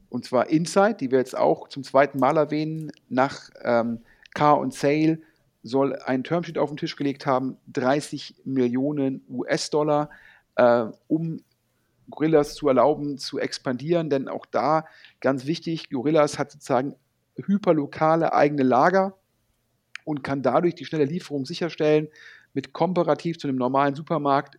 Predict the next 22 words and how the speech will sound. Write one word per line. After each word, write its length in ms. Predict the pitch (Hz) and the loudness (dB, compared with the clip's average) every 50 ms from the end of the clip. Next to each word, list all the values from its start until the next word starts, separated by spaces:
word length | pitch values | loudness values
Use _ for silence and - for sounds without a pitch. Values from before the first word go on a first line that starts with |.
| 127 127 - - | -20 -20 -4 0
weniger 540 | 147 156 160 156 147 135 139 123 120 - - _ _ _ _ _ _ _ _ _ _ | 2 2 2 2 0 2 4 4 4 2 -2 _ _ _ _ _ _ _ _ _ _
Auswahl 840 | - 127 156 196 196 190 - - 165 156 151 165 165 170 165 - - _ _ _ - | 2 4 4 4 4 0 -4 0 2 4 6 6 6 4 4 0 -4 _ _ _ -20
pro 500 | - - - 151 151 151 151 147 147 - - _ _ _ _ _ | -12 -2 2 4 4 6 4 2 0 -4 -14 _ _ _ _ _
sozusagen, 920 | _ - 127 - 143 135 123 131 120 123 127 127 127 131 127 127 131 127 - - - | _ -18 -12 -10 -8 -4 2 4 4 4 4 4 0 -4 -4 -4 -4 -6 -8 -6 -4
ähm, 380 | - 120 120 117 117 110 113 - _ _ _ _ _ _ _ _ | -2 -2 0 -2 -4 -6 -8 -12 _ _ _ _ _ _ _ _
ja, 320 | - 117 123 135 - - - 95 117 - - 85 - - | -2 0 0 0 0 -4 -8 -14 -14 -12 -12 -14 -14 -10
pro 140 | - 151 147 | -10 -4 -2
Marmelade. 440 | 147 143 139 135 135 160 190 175 156 143 | 0 2 6 6 8 8 8 6 6 4
Es 140 | 139 - | 2 0
gibt 140 | - 156 - | -6 -12 -6
schon 120 | - 147 - | -6 -4 -4
irgendwie 160 | 143 139 135 | -2 -2 -2
dreißig 340 | 143 127 139 160 160 - 151 | 2 4 4 4 4 2 0
Marmeladenmarken, 760 | 165 147 143 143 139 151 151 147 143 139 147 151 - 143 135 | 0 2 4 6 4 4 4 2 2 2 2 2 -2 -2 0
halt 160 | 143 135 139 | 0 2 2
dann 100 | 135 139 | 0 -4
irgendwie 300 | - - 139 131 135 139 | -4 -8 -8 -6 -6 -6
nur 180 | 143 139 131 - | -4 -2 0 2
eine 160 | 123 143 143 139 | 2 2 2 2
oder 120 | 127 131 | 0 0
zwei. 460 | - - - 139 151 180 214 247 240 - - - - - - _ _ _ - | 0 0 4 6 6 6 6 4 0 -4 -16 -20 -20 -20 -20 _ _ _ 2
Ähm, 400 | 135 139 139 143 143 147 147 143 | 4 4 4 4 0 -4 -8 -10